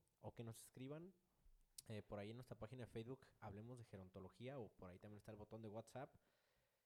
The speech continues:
que nos escriban sus experiencias o cómo ven us-, cómo ven, este, el lugar, cómo, qué, qué servicios se ofertan,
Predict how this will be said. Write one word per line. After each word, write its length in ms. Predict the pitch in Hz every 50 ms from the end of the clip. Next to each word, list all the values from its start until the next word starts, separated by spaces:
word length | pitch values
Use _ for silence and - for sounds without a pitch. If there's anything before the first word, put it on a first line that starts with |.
| _ _ -
que 100 | 131 131
nos 140 | 135 127
escriban 320 | 135 - - 156 170 196 202
sus 100 | 190 175
experiencias 640 | 165 - - - 127 113 131 165 185 185 - 175 - 135
o 40 | 117
cómo 280 | - 127 139 156 170 170
ven 200 | 160 165 165 170
us-, 160 | 170 147 - -
cómo 260 | - 143 156 170 165
ven, 320 | 160 165 170 170 160 120 - - _ _ _ _ _
este, 640 | 107 104 101 - - - _ - 101 101 101 98 95 - 120
el 80 | 117
lugar, 420 | 110 107 101 110 120 131 127 - - - - -
cómo, 400 | - 127 127 147 160 143 113 - - _
qué, 160 | - 117 - - _ _ _ _ _
qué 480 | - 117 117 123 131 135 135 131 117 104
servicios 420 | - - 113 104 117 - - 139
se 80 | - 120
ofertan, 640 | 98 - - 117 - - - - - 107 98 95